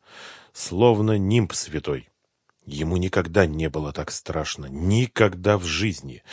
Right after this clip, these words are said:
даже когда расстреливали его ребят из минометов и пулеметов, даже тогда, когда он потерял сознание и, очнувшись, понял, что по его телу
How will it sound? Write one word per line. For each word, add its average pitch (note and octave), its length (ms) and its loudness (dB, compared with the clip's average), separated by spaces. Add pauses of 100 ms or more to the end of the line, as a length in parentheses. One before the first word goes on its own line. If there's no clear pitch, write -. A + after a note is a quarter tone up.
(240)
даже G2+ 400 6
когда G2 300 4
расстреливали G2 840 2
его F#2+ 240 4
ребят G2+ 360 4
из E2 220 -4
минометов F#2 600 2
и D#2+ 40 -10
пулеметов, E2 600 -2 (320)
даже G2 500 6
тогда, G#2+ 540 4 (140)
когда G#2 340 6
он G2 140 4
потерял G#2 400 4
сознание A2 720 4 (100)
и, G#2 240 2
очнувшись, G#2+ 720 4
понял, G#2 440 4
что - 200 -4
по G2 120 0
его G2+ 260 2
телу A2+ 440 4